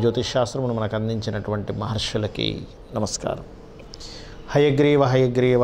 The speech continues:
హయగ్రీవేతి యో వదేత్తస్స నిస్సరతే వాణి జనుహు కన్యా ప్రవాహవత్. శుభం టీవీ ప్రేక్షకులకి నమస్కారం. మనం ఇవాళ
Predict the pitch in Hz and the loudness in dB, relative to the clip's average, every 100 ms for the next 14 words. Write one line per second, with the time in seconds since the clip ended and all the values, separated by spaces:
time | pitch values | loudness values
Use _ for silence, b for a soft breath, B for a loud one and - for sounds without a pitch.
0 | 113 120 110 120 117 117 113 117 113 110 | 2 2 2 2 4 2 0 0 2 2
1 | 113 127 - 139 - 143 123 - 123 113 | 0 -2 -4 -8 -4 -4 -4 -4 -4 -2
2 | 117 107 107 107 107 98 117 107 110 107 | 0 0 -2 -4 -4 -4 -6 -6 -4 -4
3 | 107 101 101 110 110 107 113 110 - - | -4 -4 -4 -4 -6 -6 -10 -12 -16 -18
4 | B B B B - 156 165 196 190 156 | B B B B 0 4 6 6 6 4
5 | 143 135 123 120 - 110 104 123 107 104 | 4 4 2 0 -2 -2 0 0 0 -2
6 | - - - 107 - - - - - - | -10 -12 -8 -6 -4 -4 -6 -10 -18 -20
7 | - - - - - 131 131 117 120 139 | -20 -20 -20 -10 0 4 4 4 4 4